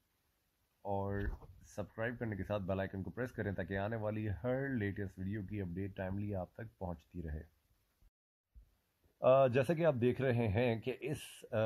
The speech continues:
वीडियो में आपको जितने भी नेल आर्ट, नेल डिज़ाइन नज़र आ रहे हैं वो सारे बड़े शाइनी किस्म के with glitter and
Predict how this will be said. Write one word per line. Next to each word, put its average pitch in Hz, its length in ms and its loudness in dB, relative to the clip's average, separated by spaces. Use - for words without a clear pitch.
वीडियो 110 260 2
में 113 100 2
आपको 104 400 0
जितने 101 320 -2
भी 98 100 -2
नेल 98 260 0
आर्ट, 95 240 0
नेल 104 260 0
डिज़ाइन 98 320 2
नज़र 92 140 -2
आ 95 120 2
रहे 101 260 0
हैं 101 220 0
वो 101 240 -2
सारे 101 280 -2
बड़े 104 220 -2
शाइनी 123 460 -4
किस्म 107 300 -2
के 107 100 -4
with 98 220 -2
glitter 104 340 -2
and 104 320 -4